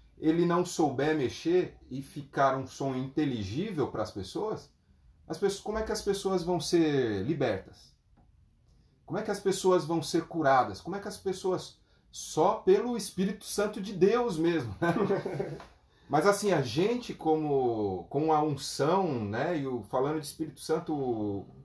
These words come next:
Espírito Santo de Deus também se fazendo presente ali, a gente tem que buscar, é, ter qualidade naquilo que a gente faz. Por isso que a gente precisa estudar e tudo mais.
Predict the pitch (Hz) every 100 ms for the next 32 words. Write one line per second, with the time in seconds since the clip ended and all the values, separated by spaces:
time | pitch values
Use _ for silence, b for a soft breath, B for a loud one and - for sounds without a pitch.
0 | - - - 160 170 - 165 170 147 143
1 | 151 160 165 147 160 - 151 131 151 165
2 | - 127 120 156 170 127 127 175 160 180
3 | - 180 180 196 143 156 190 - - 156
4 | 190 220 b b b b b _ 113 123
5 | 110 - - 170 214 240 - 190 208 214
6 | 143 151 196 202 208 185 - 190 202 208
7 | 208 - 165 165 - 160 190 - 202 190
8 | 175 156 160 156 151 165 123 143 156 139
9 | 127 131 120 98 - -